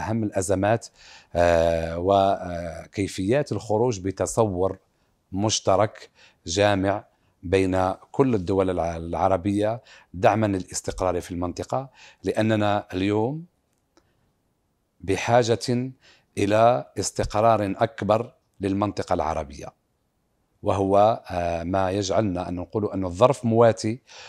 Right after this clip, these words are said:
والمناسبة، آه، تاريخية ومهمة، و، آه، والبلد، بلد مثل الجزائر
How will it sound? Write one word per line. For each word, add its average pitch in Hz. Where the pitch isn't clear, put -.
والمناسبة، 107
آه، 92
تاريخية 101
ومهمة، 101
و، 101
آه، 90
والبلد، 101
بلد 92
مثل 101
الجزائر 101